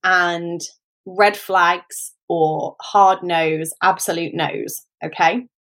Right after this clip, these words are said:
So, on my must-haves list, and this is the biggest list, the other two are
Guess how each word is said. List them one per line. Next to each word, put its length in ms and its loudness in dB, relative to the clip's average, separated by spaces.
So, 400 2
on 120 2
my 120 4
must-haves 640 -2
list, 400 -2
and 400 0
this 180 2
is 120 -4
the 100 -4
biggest 340 -4
list, 540 -2
the 280 0
other 200 -2
two 400 0
are 480 2